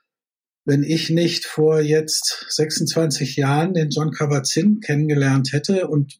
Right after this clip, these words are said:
wir auch nicht eine persönliche Beziehung entwickelt hätten, die jetzt schon so lange anhält, dass er immer wieder auch zu uns gekommen ist, ähm, wird's den Verlag wahrscheinlich nicht mehr geben. Und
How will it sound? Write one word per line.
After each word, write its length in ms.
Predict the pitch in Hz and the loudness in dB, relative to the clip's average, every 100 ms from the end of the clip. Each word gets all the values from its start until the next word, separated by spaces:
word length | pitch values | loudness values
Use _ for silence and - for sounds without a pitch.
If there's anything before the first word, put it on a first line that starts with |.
| - | -6
wir 480 | 135 143 143 135 - | 0 2 2 0 -4
auch 240 | - 131 | -4 -2
nicht 320 | 151 127 - 151 | -2 -2 -2 0
eine 280 | 135 131 - - - - _ - | 0 0 -6 -20 -20 -20 _ -4
persönliche 480 | 135 131 160 - 131 | 0 2 0 0 -2
Beziehung 500 | 127 - 151 196 196 | -2 0 2 2 2
entwickelt 600 | 170 - 190 185 170 - | 0 -2 0 0 -2 -4
hätten, 400 | 185 - 185 180 | -4 -2 -2 0
die 340 | 156 151 131 - - | 2 2 0 -4 -6
jetzt 280 | - 147 - | -2 0 0
schon 220 | 151 147 | 0 2
so 100 | 147 | 2
lange 320 | 147 147 135 | 2 2 2
anhält, 460 | - 151 151 165 165 | 2 2 4 2 0
dass 180 | 139 147 | -2 -2
er 60 | |
immer 260 | 135 143 135 | 0 0 2
wieder 380 | 139 135 127 - _ - | 2 2 0 -4 _ -6
auch 200 | 139 127 | -4 -2
zu 160 | - 135 | -2 0
uns 200 | 143 - | 0 0
gekommen 440 | 131 131 139 175 | -4 0 0 2
ist, 300 | 180 151 - - - - - - _ _ _ _ - | 0 0 -4 -18 -16 -16 -18 -20 _ _ _ _ 0
ähm, 400 | 156 151 147 135 | 2 4 2 2
wird's 220 | 147 147 | 2 2
den 140 | 143 | 0
Verlag 420 | 131 139 120 139 143 | 0 2 2 2 0
wahrscheinlich 500 | 131 131 120 123 - | -2 0 0 0 -2
nicht 220 | 127 - | -2 -2
mehr 120 | 113 | -2
geben. 500 | 113 110 117 107 104 - - | 0 0 0 -2 -4 -10 -16
Und 320 | - 123 123 | -6 -4 -6